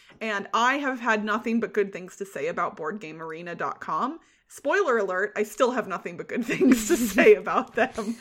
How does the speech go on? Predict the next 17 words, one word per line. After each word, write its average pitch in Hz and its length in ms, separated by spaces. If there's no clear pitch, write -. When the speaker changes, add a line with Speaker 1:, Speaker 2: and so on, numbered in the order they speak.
Speaker 1:
They 220 140
are 220 120
wonderful. 208 840
But 208 320
specifically, 302 760
I've 254 220
tried 320 560
some 240 320
new 359 720
to 294 280
Board 269 280
Game 294 220
Arena 277 420
games 262 640
in 247 260
recent 240 360
months 226 540